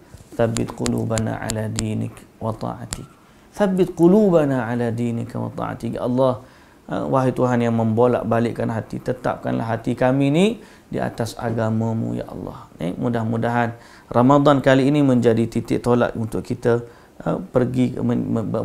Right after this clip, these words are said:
menjaga akhlak kita, ha, perkataan ma-, akhlak mulut kita, akhlak mata kita, akhlak telinga kita, akhlak tangan kita, akhlak kaki kita, akhlak hati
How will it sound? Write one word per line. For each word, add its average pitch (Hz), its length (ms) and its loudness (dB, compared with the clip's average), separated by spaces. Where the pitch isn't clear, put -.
menjaga 120 640 0
akhlak 117 480 -8
kita, 113 320 -10
ha, 131 160 -12
perkataan 117 640 -4
ma-, 110 440 -8
akhlak 120 400 2
mulut 139 480 4
kita, 123 400 0
akhlak 123 320 0
mata 123 400 2
kita, 117 320 -2
akhlak 120 320 -4
telinga 123 320 2
kita, - 240 -6
akhlak - 320 -4
tangan 127 320 -2
kita, 127 320 -4
akhlak 117 320 -2
kaki 120 240 -4
kita, 131 260 -6
akhlak 139 400 4
hati 139 320 4